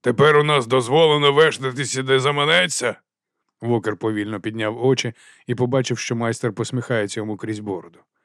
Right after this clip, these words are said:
До старого електрика звернулися ще два десятка пар очей.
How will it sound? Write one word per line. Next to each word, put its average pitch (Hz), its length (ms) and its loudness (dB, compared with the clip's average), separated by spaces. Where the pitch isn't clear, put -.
До 117 120 0
старого 117 420 2
електрика 113 560 -2
звернулися 107 600 -6
ще - 200 -6
два 107 180 -4
десятка 107 420 -8
пар 98 200 -6
очей. - 360 -12